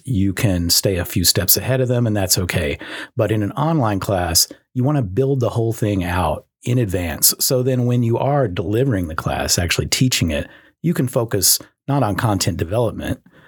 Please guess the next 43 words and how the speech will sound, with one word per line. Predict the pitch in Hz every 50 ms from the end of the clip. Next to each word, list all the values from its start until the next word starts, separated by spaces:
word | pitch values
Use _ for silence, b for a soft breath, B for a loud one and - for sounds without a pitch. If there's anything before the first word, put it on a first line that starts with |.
| B B B
but | 113 110 107 98 - - -
on | 113 107 107 104 98 92 92 98
interacting | - 127 107 87 78 80 95 98 - - 120 113 107
with | 107 104
the | 107
students, | - - - 110 110 104 101 101 - - - -
on | - - 78 80
giving | 87 98 87 87 82
quality | - - 98 92 87 85 78 80 76 - - -
feedback | - - 113 113 113 110 110 110 110 110 104 - -
and | 92 92
all | 117 120 117
those | 113 95
kinds | - - 98 92 85
of | 92
things. | - - 82 80 -
So | -
the | 113 117 120
rhythm | 120 143 156 147 131 123
is | 107 90 92
different | 95 95 - - 80 76 - B B B B B B B B B B _
and | - 113 101 90 - - -
from | - 131 117
what | 120 117 -
you're | 107 98
used | 95 87 85 - -
to. | - 113 - -
I | 80
mean, | 92 98 98 95 98
when | 104 104
I | 104 101 95 - _ _ _ _ _ _ _ - - -
first | - - 110 104 -
started | - - 104 101 95 92
teaching | - 107 95 - 107 98
online, | 92 90 87 87 90 90 90 87 85 85 85
that | 92 90 95
was | 95 90 -
the | - 104
biggest | 87 98 95 87 90 87 - -
difference | - 85 80 - 82 78 -
for | - - 82
me, | 80 80 76 69 69
was | 82 80 76 - -